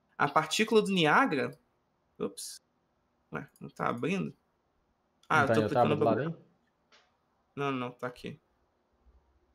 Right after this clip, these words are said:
Speaker 1: As partículas do Niagara, cara, elas funcionam como se fossem um sequencer também.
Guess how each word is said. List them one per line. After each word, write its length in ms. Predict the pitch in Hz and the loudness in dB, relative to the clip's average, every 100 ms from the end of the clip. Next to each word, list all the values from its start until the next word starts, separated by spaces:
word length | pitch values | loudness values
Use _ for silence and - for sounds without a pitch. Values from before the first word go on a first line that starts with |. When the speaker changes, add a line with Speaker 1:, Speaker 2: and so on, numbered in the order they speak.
| _ _ _ _ _ _ - | _ _ _ _ _ _ 0
Speaker 1:
As 180 | 147 - | 0 2
partículas 600 | 196 170 - 226 208 170 | 2 2 0 4 2 2
do 140 | 202 | 0
Niagara, 500 | 202 160 185 220 185 | 2 4 4 4 0
cara, 480 | - 131 120 123 120 | 0 2 2 2 0
elas 220 | 135 170 | 2 2
funcionam 420 | - 185 - 190 | 0 -4 -2 0
como 160 | 208 208 | 0 -2
se 120 | 202 | -4
fossem 280 | 196 202 220 | -2 0 2
um 20 | |
sequencer 520 | 220 - 208 208 - 190 | 0 0 -2 -2 -4 -4
também. 380 | 190 170 180 | -2 -2 -2